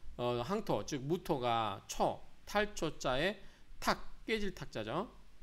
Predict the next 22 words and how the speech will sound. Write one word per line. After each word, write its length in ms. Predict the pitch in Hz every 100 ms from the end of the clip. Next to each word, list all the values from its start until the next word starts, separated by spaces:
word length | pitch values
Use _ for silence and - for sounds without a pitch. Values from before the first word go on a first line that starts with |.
| - - - - -
어, 260 | 139 113 117
터질 260 | 214 208 -
탁. 240 | 107 - - 175 -
그러니까 440 | - 147 139 131 - - -
뭐가 360 | 151 147 143 139 -
터지면서 520 | - 247 240 208 160
이렇게 200 | 135 135
불이 220 | 165 180
꾸면 280 | 233 226 170
막 160 | 147 139
터지듯이 600 | 220 220 202 - 135 -
탁탁탁탁 480 | - - - - -
그러면서 260 | 160 147 - - - -
그 80 |
소리 200 | - 190
있죠. 360 | 135 165 135 - - -
그래서 200 | - 135 131
초탁. 520 | - - 175 - - - - - - - - - - - -
어, 260 | 143 131 131 -
타면서, 920 | 208 208 196 180 180 208 220 247 -
어, 400 | - 131 120 123 123
터지고 480 | 214 208 101 101